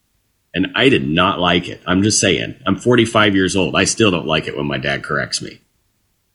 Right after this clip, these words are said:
But did I need it? Yeah. And if I'm a good leader, will I take it and listen to it and learn from it?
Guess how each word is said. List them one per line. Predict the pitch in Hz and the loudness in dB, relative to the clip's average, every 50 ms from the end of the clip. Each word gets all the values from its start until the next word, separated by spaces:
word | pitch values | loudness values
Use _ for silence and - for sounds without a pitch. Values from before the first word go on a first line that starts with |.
| _ _ _ _ _ | _ _ _ _ _
But | 101 92 87 | -2 0 2
did | 98 90 | 2 2
I | 85 80 80 | 2 2 2
need | 82 87 107 135 | 4 4 4 6
it? | 175 208 - - - _ _ _ _ _ _ _ _ _ _ _ _ _ _ _ _ _ _ | 4 2 0 -2 -10 _ _ _ _ _ _ _ _ _ _ _ _ _ _ _ _ _ _
Yeah. | 90 113 156 139 - - - _ _ _ _ _ _ _ _ _ _ _ _ _ _ _ _ _ _ _ | 2 2 2 2 0 -4 -12 _ _ _ _ _ _ _ _ _ _ _ _ _ _ _ _ _ _ _
And | 95 92 | -2 -2
if | 90 - | 0 2
I'm | 98 95 95 | 2 2 2
a | 92 | 2
good | 90 110 127 107 | 2 2 2 4
leader, | 113 127 147 165 143 110 92 | 4 4 4 4 4 4 2
will | 87 90 87 | 0 0 -2
I | 82 82 | -2 -2
take | - - 117 117 113 | 0 0 0 2 2
it | - - 87 | 0 0 0
and | 92 | 2
listen | 101 120 120 - 131 127 | 2 2 4 4 2 2
to | - - 135 143 | 4 4 4 4
it | 147 - 90 | 2 2 0
and | 87 90 | 0 2
learn | 98 113 135 139 | 2 4 2 2
from | 135 - 147 139 151 | 2 0 2 2 2
it? | 175 185 - | 2 0 -2